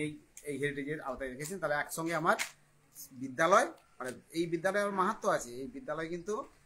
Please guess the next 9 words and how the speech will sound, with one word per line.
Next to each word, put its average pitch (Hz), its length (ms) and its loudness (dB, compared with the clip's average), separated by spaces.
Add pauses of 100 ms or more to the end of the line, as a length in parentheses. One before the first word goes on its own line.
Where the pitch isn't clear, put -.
(180)
আমাদের 123 360 -8 (760)
পরম 139 360 2
পূজনীয় 127 440 -4 (1500)
বিদ্যাসাগর 147 400 0
মশাই - 260 -4
নিজের 175 220 2
হাতে 180 220 0
গড়া 185 200 2
বিদ্যালয়। 113 480 -2